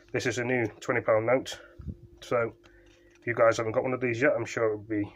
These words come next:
across the whole of the U K and Northern Ireland and Scotland and Wales and every other country in the U K. We'll get these pretty soon, and, uh, yeah,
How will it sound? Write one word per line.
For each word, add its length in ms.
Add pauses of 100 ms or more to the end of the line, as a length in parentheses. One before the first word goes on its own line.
across 300
the 80
whole 240
of 80
the 80
U 160
K 240
and 80
Northern 260
Ireland 280
and 80
Scotland 440
and 160
Wales 440 (800)
and 100
every 160
other 80
country 300
in 40
the 100
U 20
K. 260 (300)
We'll 100
get 160
these 160
pretty 220
soon, 400 (180)
and, 320
uh, 160 (140)
yeah, 180